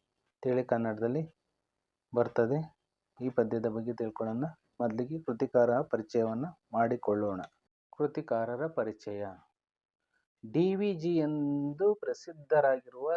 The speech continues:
ದೇವನಹಳ್ಳಿ ವೆಂಕಟರಮಣಯ್ಯ ಗುಂಡಪ್ಪ ಅವರು ಸಾವಿರದ ಎಂಟುನೂರ ಎಂಬತ್ತೇಳರಲ್ಲಿ ಕೋಲಾರ ಜಿಲ್ಲೆಯ ಮುಳಬಾಗಿಲಿನಲ್ಲಿ ಜನಿಸಿದರು. ಪತ್ರಿಕೋದ್ಯಮಿಯಾಗಿ ಗೋಖಲೆ ಸಾರ್ವಜನಿಕ ಸಂಸ್ಥೆಯ ಸ್ಥಾಪಕರಾಗಿ, ಸಮಾಜ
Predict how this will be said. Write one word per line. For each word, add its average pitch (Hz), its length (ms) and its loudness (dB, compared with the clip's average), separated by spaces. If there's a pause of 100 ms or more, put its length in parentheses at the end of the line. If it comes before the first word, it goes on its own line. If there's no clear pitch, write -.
(120)
ದೇವನಹಳ್ಳಿ 135 760 -2
ವೆಂಕಟರಮಣಯ್ಯ 127 1080 -4 (120)
ಗುಂಡಪ್ಪ 127 500 -4
ಅವರು 113 340 -4 (540)
ಸಾವಿರದ 135 520 2
ಎಂಟುನೂರ 135 540 -4 (100)
ಎಂಬತ್ತೇಳರಲ್ಲಿ 127 1120 -4 (100)
ಕೋಲಾರ 139 520 2
ಜಿಲ್ಲೆಯ 123 440 -6
ಮುಳಬಾಗಿಲಿನಲ್ಲಿ 131 1080 -2
ಜನಿಸಿದರು. 131 600 -6 (1000)
ಪತ್ರಿಕೋದ್ಯಮಿಯಾಗಿ 160 1400 -2
ಗೋಖಲೆ 151 600 0
ಸಾರ್ವಜನಿಕ 143 800 0
ಸಂಸ್ಥೆಯ 123 560 -4
ಸ್ಥಾಪಕರಾಗಿ, 117 920 -2
ಸಮಾಜ 135 600 -2